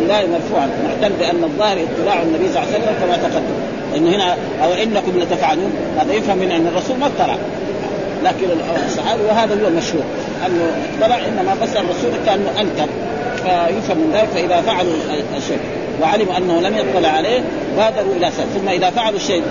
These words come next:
دائمًا الصحابة كانوا أكثر الناس سؤالا، إذا حصل منهم شيء من ذلك، يقولوا يجي يسأل الرسول صلى الله عليه وسلم،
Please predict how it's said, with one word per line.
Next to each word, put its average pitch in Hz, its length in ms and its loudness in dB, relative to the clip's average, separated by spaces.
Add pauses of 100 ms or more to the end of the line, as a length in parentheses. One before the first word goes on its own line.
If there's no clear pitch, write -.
(240)
دائمًا 180 260 2 (640)
الصحابة 190 480 0 (380)
كانوا 208 180 2
أكثر 233 340 0
الناس 220 220 0 (100)
سؤالا، 185 260 2 (400)
إذا 160 160 0
حصل 233 220 0
منهم 175 360 0
شيء 165 100 0
من 151 200 0
ذلك، 220 260 0
يقولوا 175 240 2
يجي 175 100 0
يسأل 151 180 -2 (340)
الرسول 220 300 -2 (100)
صلى - 320 -4
الله - 40 -4
عليه 214 160 0
وسلم، 214 200 0